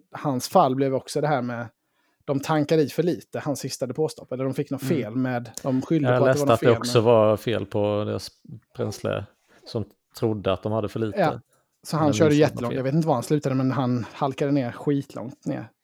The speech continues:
Speaker 3: Ja.
Speaker 1: tjugonde eller någonting, tror jag.
Speaker 2: Rosenqvist, tjugonde.
Speaker 1: Ja. Eh, men Mackan körde väl, kom väl sexa, sjua någonting. Så det var lite
Speaker 2: Sexa
Speaker 1: fortsatt
Speaker 2: kom han.
Speaker 1: bra race.
Speaker 2: Mycket
Speaker 1: Ja.
Speaker 2: bra.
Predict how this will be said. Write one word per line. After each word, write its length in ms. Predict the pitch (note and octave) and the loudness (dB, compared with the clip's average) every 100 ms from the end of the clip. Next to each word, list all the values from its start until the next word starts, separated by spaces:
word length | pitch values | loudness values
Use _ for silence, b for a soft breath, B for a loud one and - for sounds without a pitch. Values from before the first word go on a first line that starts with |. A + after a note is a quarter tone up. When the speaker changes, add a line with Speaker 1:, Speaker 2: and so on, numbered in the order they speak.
| _ - | _ -10
Speaker 3:
Ja. 140 | A#2 | -10
Speaker 1:
tjugonde 440 | - C#3 A#2+ G#2+ A2 | -6 -6 -6 -8 -8
eller 100 | C3+ | -8
någonting, 240 | B2 A#2+ | -8 -10
tror 140 | B2 | -12
jag. 400 | A#2 - _ - E3 | -12 -16 _ -2 -2
Speaker 2:
Rosenqvist, 440 | D3+ C#3+ D3 C#3+ | -2 -2 -2 -2
tjugonde. 460 | - D#3+ A#2 G#2+ A2+ _ _ _ | -4 -4 -4 -10 -16 _ _ _
Speaker 1:
Ja. 240 | C#3+ B2 _ _ _ b b b b b _ _ _ | -8 -8 _ _ _ b b b b b _ _ _
Eh, 180 | D3+ C3+ | -6 -2
men 160 | D3+ F3+ | 0 0
Mackan 420 | G#3 - D#3 G#3+ | 0 0 -2 0
körde 180 | D#4+ D#4 | -2 -4
väl, 200 | C#4+ C4 | -6 -2
kom 180 | C#4 | 0
väl 160 | G#3 F#3+ | 0 0
sexa, 320 | G3 F#3 - | -2 -4 -6
sjua 180 | - C#3 G#2+ | -4 -4 -4
någonting. 280 | A#2 A2+ - | -10 -10 -12
Så 120 | C#3 - _ _ | -12 -14 _ _
det 80 | - | -6
var 120 | D#3+ | -2
lite 140 | A3+ F4 | -2 -2
Speaker 2:
Sexa 200 | G3 F#3 | -4 -2
Speaker 1:
fortsatt 200 | G#3+ D3 | -2 0
Speaker 2:
kom 240 | G#3+ G#3+ | 2 2
han. 220 | F3+ A2+ | 0 -2
Speaker 1:
bra 220 | G#2+ D3 B2+ | 0 2 2
race. 100 | D#3 | -2
Speaker 2:
Mycket 240 | F#3 - | -4 -2
Speaker 1:
Ja. 100 | F#3 | -2
Speaker 2:
bra. 220 | E3 G#2+ | -2 -8